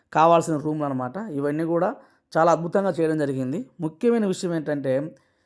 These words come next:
ఈ కనిగిరికి ఈ విధమైనటువంటి ఒక మంచి స్టేషన్ వచ్చిందంటే చాలా అంటే చాలా సంతోషంగా ఉంది. ఈ అందులో కూడా నేను కూడా ఈ కనిగిరి వాసినైనందుకు, ఈ కనిగిరి మండలానికి సంబంధించిన వ్యక్తిగా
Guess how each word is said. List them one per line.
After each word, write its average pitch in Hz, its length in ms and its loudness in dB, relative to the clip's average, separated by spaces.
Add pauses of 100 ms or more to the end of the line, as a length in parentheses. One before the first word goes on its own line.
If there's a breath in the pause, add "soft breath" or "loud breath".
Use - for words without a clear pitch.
(120)
ఈ 139 60 -6
కనిగిరికి 214 720 -2
ఈ 202 360 -4
విధమైనటువంటి 160 920 -2 (420 soft breath)
ఒక 143 140 -6
మంచి 165 360 -2
స్టేషన్ 180 380 -2
వచ్చిందంటే 151 320 -6 (100)
చాలా 143 160 2
అంటే 147 260 -2
చాలా 139 100 0
సంతోషంగా 139 560 -4
ఉంది. 135 320 -4 (540 soft breath)
ఈ 143 60 -2
అందులో 170 400 0
కూడా 185 240 2
నేను 175 240 -2
కూడా 180 280 2
ఈ 165 80 0
కనిగిరి 175 440 -2
వాసినైనందుకు, 147 920 -2 (340 soft breath)
ఈ 147 60 -6
కనిగిరి 180 380 0
మండలానికి 180 500 0
సంబంధించిన 165 400 -4
వ్యక్తిగా 165 520 0